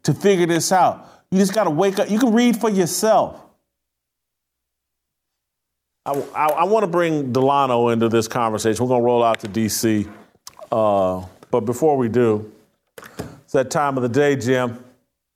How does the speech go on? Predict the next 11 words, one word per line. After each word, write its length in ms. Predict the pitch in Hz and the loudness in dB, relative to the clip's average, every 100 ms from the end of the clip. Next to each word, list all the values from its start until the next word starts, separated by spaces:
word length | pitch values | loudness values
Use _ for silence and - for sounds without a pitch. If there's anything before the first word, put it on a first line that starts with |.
| _ _ _ _ _ _ _ - | _ _ _ _ _ _ _ -4
Built 220 | 143 151 | -2 0
Bar 220 | 131 131 | 2 0
time. 440 | 123 139 123 120 117 - _ | 0 0 0 0 -4 -18 _
<laughs> 200 | _ - | _ -8
I 640 | - 226 220 196 - - 151 | -4 0 2 0 -6 -12 -2
brought 220 | 175 156 | 0 0
my 80 | 147 | 2
own 220 | 156 127 | 0 0
this 140 | 110 | -4
time. 260 | - 98 82 - | -2 -4 -4 -10
<laughs> 140 | - | -8